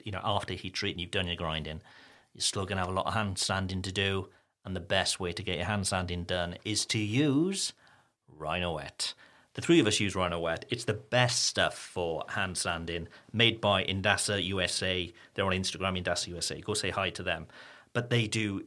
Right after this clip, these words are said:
it's, it's just a time saver. And what saves time saves money. But there is a way to save a bit more money. If you go to Texas Farrier Supply and use the promo code Knife Talk ten, you'll get ten percent off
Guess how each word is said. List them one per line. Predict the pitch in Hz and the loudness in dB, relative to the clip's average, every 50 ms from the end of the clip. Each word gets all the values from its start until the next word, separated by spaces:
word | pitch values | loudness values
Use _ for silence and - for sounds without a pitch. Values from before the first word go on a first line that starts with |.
| - - | -8 -6
it's, | 135 117 - - | -6 -4 -2 -2
it's | - - | 2 4
just | 208 196 - | 4 4 4
a | 147 | 4
time | 135 - - - 151 127 101 92 | 2 0 2 4 4 4 4 4
saver. | - 92 82 - - 73 67 - - _ _ _ | 2 0 0 -2 -4 -8 -10 -12 -16 _ _ _
And | 110 113 | -2 0
what | 127 - | 0 2
saves | - - 135 120 113 120 | 2 4 4 4 2 2
time | - 117 110 104 101 101 101 | 2 2 4 4 2 0 -2
saves | - - - 101 98 95 - | -4 -2 0 0 0 0 0
money. | 101 92 87 82 80 73 71 - _ _ _ _ _ - _ _ | -2 -2 -2 -2 -4 -6 -10 -14 _ _ _ _ _ -20 _ _
But | - 95 | -6 -2
there | 90 90 101 | -2 0 0
is | 110 117 120 | 2 2 2
a | 117 | 4
way | 104 107 107 101 | 4 4 4 2
to | - - 85 | 0 -2 0
save | - 110 98 101 | 0 0 0 0
a | 95 | 2
bit | - 120 151 - | 4 4 4 6
more | 170 135 117 | 6 6 6
money. | 113 120 135 165 190 190 - - _ | 6 4 2 2 0 -4 -6 -10 _
If | - 104 98 - | -6 -6 -2 0
you | 117 120 | 0 2
go | 120 131 123 | 4 4 2
to | 117 117 - 123 113 110 101 98 | 2 2 0 0 0 0 -2 -2
Texas | - - - 135 - - - 120 - | -2 0 0 0 0 0 0 -2 0
Farrier | - 147 147 151 131 107 | 2 4 4 6 4 4
Supply | - - 110 - 117 104 98 98 95 - - | 2 0 -2 0 2 4 4 4 4 0 -2
and | - 113 113 110 107 | -2 -2 -2 -2 -2
use | 104 101 98 95 - | -2 -2 -2 -4 -4
the | - 127 | -6 -6
promo | - - 139 123 113 117 | -4 -2 0 0 0 0
code | 113 104 104 | 0 0 2
Knife | 117 123 123 120 120 | 2 2 2 2 2
Talk | - - 104 90 - - | 0 0 0 0 0 -4
ten, | - - 123 113 110 110 110 - - - - - - - _ _ | -2 2 2 4 4 2 0 -4 -8 -16 -20 -20 -20 -20 _ _
you'll | - 113 107 | -6 -2 0
get | 139 - - - | 0 0 -2 -2
ten | - - 123 113 104 | 0 2 2 2 2
percent | - - - 95 92 92 - | 0 0 0 0 0 0 0
off | 87 78 - | 0 0 -2